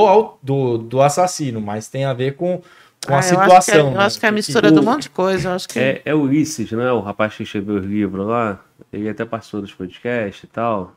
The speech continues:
Speaker 3: Ou foi no Flow, foi em outros podcasts. Tu vê um caso desse, que nem aconteceu aqui em Brasília. Pô, morreu dez pessoas da mesma família. Eu já tô esperando a série. Já vai sair uma série.
Speaker 2: Vai.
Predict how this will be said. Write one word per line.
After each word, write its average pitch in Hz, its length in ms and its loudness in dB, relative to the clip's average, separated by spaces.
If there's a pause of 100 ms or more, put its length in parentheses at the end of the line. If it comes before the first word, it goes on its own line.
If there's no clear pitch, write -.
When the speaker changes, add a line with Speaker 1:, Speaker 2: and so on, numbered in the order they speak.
(160)
Speaker 3:
Ou 95 60 -14
foi 101 160 -10
no 92 120 -8
Flow, 113 420 -2
foi 98 180 -8
em 101 40 -4
outros 107 200 -8
podcasts. 101 560 -8 (800)
Tu 226 140 4
vê 160 160 6
um 151 120 6
caso 110 340 2
desse, 113 420 0
que - 80 -2
nem 120 120 -2
aconteceu 120 360 -4
aqui 110 180 -8
em 107 80 -4
Brasília. 95 560 -2 (380)
Pô, 101 340 -4 (420)
morreu 120 440 -4
dez 131 360 -2
pessoas 160 320 -6
da 151 60 -4
mesma 143 180 -6
família. 104 480 -6 (540)
Eu 196 100 0
já 202 120 -2
tô - 80 -6
esperando 208 340 -4
a 247 60 -2
série. 175 420 -4 (880)
Já 285 180 4
vai 240 180 4
sair 175 220 0
uma 135 160 -2
série. 92 360 -6 (200)
Speaker 2:
Vai. 165 320 -2